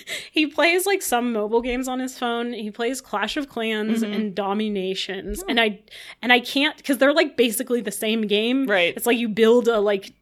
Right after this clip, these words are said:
Speaker 1: you know, village
Speaker 2: Right.
Speaker 1: and you build, like, defenses
Speaker 2: And
Speaker 1: and
Speaker 2: defend it, yeah.
Speaker 1: whatever. And so I, like, look over and I just, it's a fifty-fifty chance. I'm like, "How's your clan?"
Speaker 2: <laughs>
Speaker 1: Or, "How's your nation?"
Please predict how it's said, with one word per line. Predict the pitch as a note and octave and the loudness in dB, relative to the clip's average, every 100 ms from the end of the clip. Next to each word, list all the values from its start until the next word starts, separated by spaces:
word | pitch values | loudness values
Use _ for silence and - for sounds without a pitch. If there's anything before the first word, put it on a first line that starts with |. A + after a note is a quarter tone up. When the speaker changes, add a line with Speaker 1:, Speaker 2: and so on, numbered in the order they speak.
| _ _ A3 _ | _ _ -20 _
Speaker 1:
you | G#3+ A3 | -4 -2
know, | G3+ G3 | 0 -2
village | F#3 G#3 G#3+ A#3 A3+ G3+ | -2 0 4 4 4 2
Speaker 2:
Right. | F3+ - | 0 0
Speaker 1:
and | |
you | G3+ | -2
build, | F#3 G3+ F#3+ | -2 -2 0
like, | G#3 G3 | -2 -4
defenses | G3 G3 G3 G3+ A3 G#3+ G3 | -8 -6 -6 -6 -6 -4 -2
Speaker 2:
And | |
Speaker 1:
and | G3 | -2
Speaker 2:
defend | F#3+ D#3 D3+ | -2 -2 -4
it, | D3+ | -4
yeah. | - G#3+ | -4 0
Speaker 1:
whatever. | A3 A3 A#3+ B3+ - - - - | 2 4 2 0 -8 -16 -14 -4
And | A#3 - | -2 2
so | B3 A#3 | 4 6
I, | A#3+ | 6
like, | A#3 A#3 A3+ - | 6 4 2 -2
look | A#3 B3+ | -2 2
over | B3 A#3 A#3 | 4 4 4
and | A#3 | 2
I | G#3+ G3+ | -2 -2
just, | G3 G3+ - - - | -4 -6 -6 -10 -10
it's | A3+ A3 A3+ | -6 0 0
a | |
fifty-fifty | A3+ A#3+ B3+ B3 A#3+ B3 | 0 -4 -2 -2 -2 -4
chance. | A3+ C4 C#4+ G#3+ | -4 0 0 -2
I'm | |
like, | A3 G3 | -4 -2
"How's | A3 G#3+ G#3 | -2 -2 -2
your | B3+ B3+ A3 A3 _ - | -2 0 0 -2 _ -14
clan?" | - A#3 A#3+ D#4+ - | -4 0 2 2 6
Speaker 2:
<laughs> | G4 - G4 - F4+ - | 6 4 0 2 -2 0
Speaker 1:
Or, | A#3+ A3 G#3+ | 0 0 -4
"How's | - B3 A#3+ | -2 -2 -2
your | B3+ A#3+ | -4 -6
nation?" | G#3+ A#3 D#4 B4 - | -6 -2 0 0 0